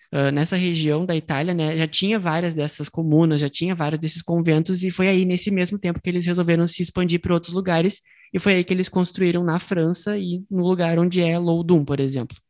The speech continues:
O lugar, né, o convento de Loudun, ele era comandado por uma mulher, né, uma madre superiora, que eu acho que é, tipo, é, a freira meio que top do, do lugar lá, né, pelo que eu pude entender.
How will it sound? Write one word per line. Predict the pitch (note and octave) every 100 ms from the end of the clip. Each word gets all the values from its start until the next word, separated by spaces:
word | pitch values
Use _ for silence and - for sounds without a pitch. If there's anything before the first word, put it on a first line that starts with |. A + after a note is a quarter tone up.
| _
O | -
lugar, | F3 F#3 F3 G3+ F#3
né, | D#3
o | D#3
convento | D3 C#3 C#3+ C#3+ D#3+ C#3+
de | C3+
Loudun, | C3 B2+ C3 D#3+ D#3+
ele | D3+
era | D3+ D#3+
comandado | F3+ E3+ E3+ D#3 D3 D#3 E3+
por | E3+ E3
uma | D#3+ E3
mulher, | E3+ C#3+ C#3+
né, | F3+ C#3+
uma | D3 A#2+
madre | B2+ B2 C3 C#3
superiora, | B2+ - B2 C3 A#2+ B2 F#3+ - _ -
que | C3
eu |
acho | B2 -
que |
é, |
tipo, | C#3 - A#2+ G#2 - _ _ _ _ _
é, | G#3+ - - - _ _ -
a |
freira | C3+ - B2 B2 A2+
meio | A2
que | -
top | - A2+ B2 -
do, | A#2+ A#2+ A2
do | B2 A2+
lugar | A2 A2 C3+
lá, | C3
né, | D3 C3+
pelo | A#2
que | -
eu | B2
pude | B2+ B2
entender. | B2+ B2+ B2 B2